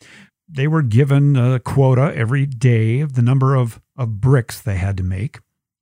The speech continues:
wood, uh, or clay bricks, and, uh, made out of, uh, straw and so forth, earth, water.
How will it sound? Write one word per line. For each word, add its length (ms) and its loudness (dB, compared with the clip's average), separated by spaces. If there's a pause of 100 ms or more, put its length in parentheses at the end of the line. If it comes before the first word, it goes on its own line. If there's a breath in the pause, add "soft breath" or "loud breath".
wood, 400 -2
uh, 160 -2
or 100 0
clay 280 -2
bricks, 420 -6
and, 400 -2
uh, 180 -2
made 200 0
out 160 0
of, 240 -6
uh, 160 -8
straw 500 0
and 160 -2
so 140 -4
forth, 280 -4 (520 loud breath)
earth, 340 0
water. 400 0